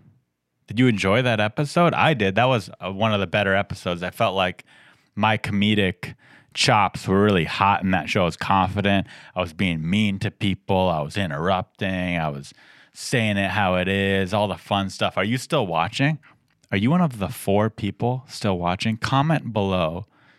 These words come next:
if you are still watching. And don't just say to yourself, "Oh, the other people still watching will comment." No, you thumbs up the video and still comment below,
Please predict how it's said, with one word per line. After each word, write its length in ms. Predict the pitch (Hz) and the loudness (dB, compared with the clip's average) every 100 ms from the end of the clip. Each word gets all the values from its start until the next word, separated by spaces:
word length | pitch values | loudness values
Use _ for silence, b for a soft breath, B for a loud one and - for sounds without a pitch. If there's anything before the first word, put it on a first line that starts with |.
| b | b
if 140 | - 92 | -10 -2
you 120 | 98 | 0
are 60 | 87 | 0
still 240 | - 95 | 0 0
watching. 380 | 90 85 - 76 | 2 0 -2 -8
And 140 | 80 | -2
don't 260 | 120 139 147 | 2 2 0
just 520 | - 113 107 - - - _ _ _ _ _ _ - | 0 0 0 -6 -18 -20 _ _ _ _ _ _ -6
say 200 | 110 101 | -2 0
to 60 | |
yourself, 460 | 98 92 104 101 - | 0 0 2 2 0
"Oh, 260 | - 147 127 | 2 4 4
the 120 | 113 | 4
other 160 | 117 113 | 2 2
people 320 | 107 - 87 | -2 -2 -4
still 200 | - 87 | 0 0
watching 300 | 85 82 87 | 0 0 -4
will 100 | 78 | -4
comment." 300 | 92 87 85 | -2 -2 0
No, 80 | 98 | 0
you 500 | 87 107 113 92 - B B B B | 2 4 4 2 -2 B B B B
thumbs 280 | 98 104 110 | 0 0 0
up 160 | 131 | 0
the 100 | - | -2
video 560 | 139 110 90 80 78 - b b b b | -2 0 0 -2 -4 -8 b b b b
and 120 | 85 82 | -16 -14
still 540 | - 92 92 92 107 _ _ | -8 -2 0 -2 -4 _ _
comment 640 | - 101 90 82 73 - - _ _ - | -2 0 2 0 -6 -14 -20 _ _ -6
below, 480 | 90 87 82 78 | -4 -2 -2 -4